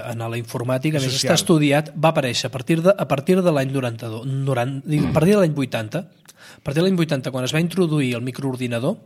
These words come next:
Speaker 1: com un producte de consum. Quan el microordinador va passar, van sortir els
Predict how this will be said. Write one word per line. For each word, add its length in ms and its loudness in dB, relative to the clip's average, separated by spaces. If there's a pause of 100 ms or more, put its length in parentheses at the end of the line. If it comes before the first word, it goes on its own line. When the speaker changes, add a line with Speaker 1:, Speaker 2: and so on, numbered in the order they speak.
(140)
Speaker 1:
com 180 0
un 100 -2
producte 360 -2
de 100 -2
consum. 380 -8 (720)
Quan 140 -4
el 20 -4
microordinador 640 0
va 160 4
passar, 240 0
van 200 -2
sortir 360 -4
els 80 -8